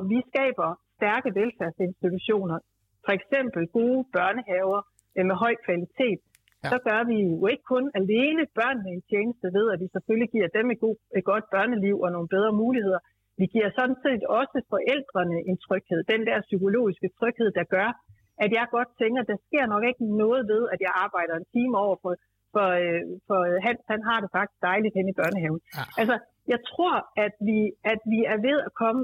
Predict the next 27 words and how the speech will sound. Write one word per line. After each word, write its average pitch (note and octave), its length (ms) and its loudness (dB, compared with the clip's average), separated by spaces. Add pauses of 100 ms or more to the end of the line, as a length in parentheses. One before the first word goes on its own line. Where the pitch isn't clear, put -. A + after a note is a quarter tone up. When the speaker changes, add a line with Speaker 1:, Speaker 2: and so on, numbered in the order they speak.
(120)
Speaker 1:
altså G#3 140 0 (100)
vi A#3 60 2 (120)
er C4 100 2
jo D4+ 60 0 (120)
derhen A#3 300 0 (140)
nu, A#3 80 2 (600)
hvor A3 200 2
vi A3+ 140 0
skal A#3 180 -4
til D#4 120 2
at - 100 -6
tage B3 160 -4
stilling D4+ 360 2
til G#3+ 160 -2
de G#3 120 -4
her F3 100 -4 (100)
ting. F#3+ 120 2 (100)
Hvor A#3+ 180 2
langt C#4 240 -2
vil A3 200 0
vi, G#3+ 60 2 (200)
vi G#3+ 40 2 (140)
gå? C#4 60 2 (200)
Fordi A3+ 240 0
det A3+ 80 2 (160)
betyder D4+ 300 0 (100)
jo, E3 60 -2